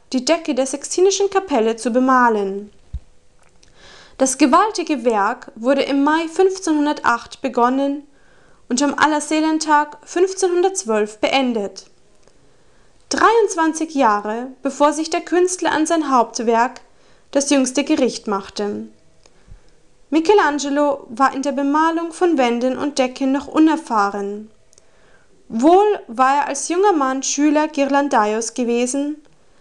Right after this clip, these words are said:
aber dann wollte er sich einer heroischeren Arbeit widmen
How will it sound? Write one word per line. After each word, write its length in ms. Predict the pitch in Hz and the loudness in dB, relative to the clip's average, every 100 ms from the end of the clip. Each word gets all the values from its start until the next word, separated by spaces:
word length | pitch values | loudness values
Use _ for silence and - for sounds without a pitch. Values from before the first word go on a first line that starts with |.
| _ _ | _ _
aber 240 | - 240 262 | 0 2 2
dann 340 | 302 339 359 | 2 2 2
wollte 300 | 277 277 - | 2 0 -2
er 140 | - | -4
sich 360 | 277 294 285 - | -2 -4 -6 -4
einer 200 | 269 262 | -2 2
heroischeren 800 | 262 262 269 302 320 - 311 311 | 2 2 4 2 2 0 0 0
Arbeit 480 | - 233 220 240 - | 2 2 2 0 0
widmen 540 | 240 247 262 254 269 | -4 -2 -2 0 -2